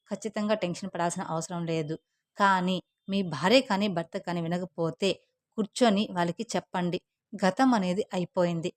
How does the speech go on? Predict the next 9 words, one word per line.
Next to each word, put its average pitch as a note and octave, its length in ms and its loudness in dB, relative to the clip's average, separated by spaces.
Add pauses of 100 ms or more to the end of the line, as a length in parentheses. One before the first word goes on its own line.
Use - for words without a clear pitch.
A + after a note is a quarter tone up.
(240)
గతాన్ని A3 360 -2
తవ్వుకుంటే F3+ 640 -2 (200)
ఏమీ G#3+ 340 4
కూడా F#3 260 0
రాదు, E3 320 0 (340)
గొడవలు E3 400 2
తప్ప. - 320 -6 (420)
మనశ్శాంతి G#3 580 2
ఉండదు, E3 360 0